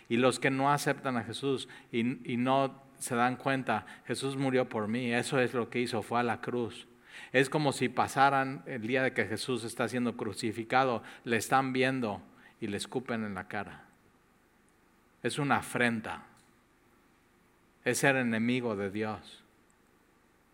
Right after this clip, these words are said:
Entonces te das cuenta, el fin de ellos es ese. Pero ellos, ellos lo decidieron. Entonces, versículo veintiocho. "Dicho esto, iba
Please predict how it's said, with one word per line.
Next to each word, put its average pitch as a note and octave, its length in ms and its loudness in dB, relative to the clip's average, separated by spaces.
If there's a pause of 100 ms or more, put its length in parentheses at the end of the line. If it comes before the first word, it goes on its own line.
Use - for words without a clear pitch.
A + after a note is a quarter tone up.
(180)
Entonces - 180 -8
te C#3 60 6
das C3+ 180 4
cuenta, C3+ 280 2
el A#2 100 2
fin C3+ 520 -2
de A2 220 2
ellos A2+ 380 -2
es A2 160 -6
ese. A2+ 420 -6 (1700)
Pero A2 180 2
ellos, B2+ 340 4
ellos C3+ 280 2
lo B2 100 0
decidieron. A#2+ 640 -2 (140)
Entonces, C#3 300 -2
versículo F3 420 4
veintiocho. B2 440 2 (1300)
"Dicho E3 360 8
esto, D3 300 6
iba C3+ 720 6